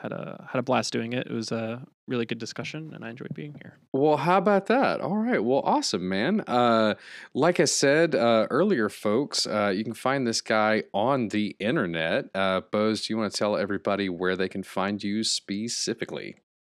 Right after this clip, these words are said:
Speaker 1: Oh, yeah, sure. The, you can find me streaming every Wednesday through Sunday, twelve P M to five P M Pacific time on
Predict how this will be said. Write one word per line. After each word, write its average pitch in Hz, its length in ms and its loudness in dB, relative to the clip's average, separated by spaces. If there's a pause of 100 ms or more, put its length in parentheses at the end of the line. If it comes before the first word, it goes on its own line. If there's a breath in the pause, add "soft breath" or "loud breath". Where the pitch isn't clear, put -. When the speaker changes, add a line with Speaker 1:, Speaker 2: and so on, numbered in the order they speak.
(520)
Speaker 1:
Oh, 165 220 -2
yeah, 170 200 4
sure. 127 260 2
The, 113 240 0 (100)
you 127 100 -6
can 139 100 -4
find 123 200 0
me 120 200 0
streaming 143 420 -2
every 135 600 -2 (100)
Wednesday 139 540 -2
through 165 160 -4
Sunday, 113 520 -2 (140)
twelve 117 280 0
P - 120 -4
M 117 140 -2
to 120 40 -4
five 117 240 -2
P - 120 -8
M 117 100 -6
Pacific - 380 -10
time 123 440 -6
on 117 240 -6